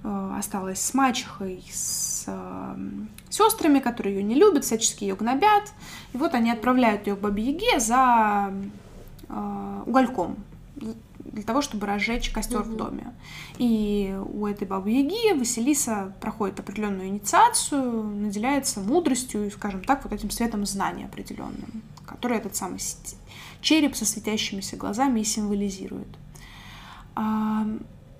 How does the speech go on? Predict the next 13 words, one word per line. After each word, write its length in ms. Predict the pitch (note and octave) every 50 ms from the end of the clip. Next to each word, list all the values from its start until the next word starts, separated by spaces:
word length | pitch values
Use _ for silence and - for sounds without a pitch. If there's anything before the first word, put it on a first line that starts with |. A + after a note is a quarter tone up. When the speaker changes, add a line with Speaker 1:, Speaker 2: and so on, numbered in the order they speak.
| - - - - - - - - - - - - - -
Speaker 1:
вообще, 400 | A3+ A3 A#3+ A3+ - - E4 F#4+ A4+ C5+ B4 - - - - - G4 F4+ - - -
я 420 | - A#3 G#3 A#3 B3+ C#4+ D4 - - -
очень 480 | B3+ C4 C4+ B3 - - A3 F#3 - - - -
огорчена 760 | - A3 G#3 F#3+ G#3 G#3+ - - - A#3+ A#3 C4 F4 G#4 A4 G#4+
тем 220 | - C4 A#3+ G#3+
фактом, 420 | - - F#4 G4 - - C4+ A#3
что 300 | A3 - - - A3 G#3+ G3+ - - - - - - - - -
в 140 | - G#3 G#3
нашей 320 | A#3+ C4+ C#4 C#4 - A#3+ A3+
культуре 840 | - - A3 G#3+ G#3 - D4+ E4 - A4+ G4+ E4+ B3+ A3+ G#3+ A3 - - - - - - - - - -
вот 180 | A3+ A3+ A3+
эти 160 | C4+ C4 -
моменты 540 | A#3+ A3+ A3+ B3 D4 D4+ C#4+ C#4 - A#3 A3